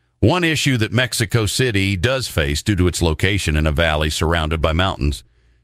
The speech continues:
is poor air quality. Pollution can get trapped over the city, especially during the winter months,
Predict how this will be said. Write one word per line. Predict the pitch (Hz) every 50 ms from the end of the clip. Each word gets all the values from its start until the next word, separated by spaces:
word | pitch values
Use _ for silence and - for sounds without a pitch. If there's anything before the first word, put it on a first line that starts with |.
| _ -
is | - 110 104 -
poor | - - - - 151 131 117 110 -
air | 107 113 110 90
quality. | - 78 69 65 65 64 62 58
Pollution | - - 123 135 147 135 - 139 127
can | - - 120 113
get | 104 113 - -
trapped | - - 117 113 110 - -
over | 110 101 104
the | 101 104
city, | - - 139 135 85 69 62
especially | 60 - - - - 135 135 - - 101 90
during | 82 87 92 90 85
the | 80
winter | 80 95 104 98 87 78
months, | 76 65 55 - - - - -